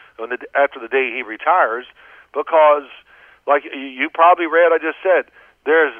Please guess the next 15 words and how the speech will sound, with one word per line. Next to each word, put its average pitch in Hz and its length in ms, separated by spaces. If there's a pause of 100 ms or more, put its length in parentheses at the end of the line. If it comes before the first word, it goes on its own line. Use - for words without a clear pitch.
nothing 131 540 (300)
like 123 240
running 151 340
out 156 200
on 147 60
the 127 100
field 113 420 (240)
game 135 320
day, 98 400 (380)
and 123 220
there's 143 240 (100)
nothing 151 480
that 139 160
can 123 100
replace 123 540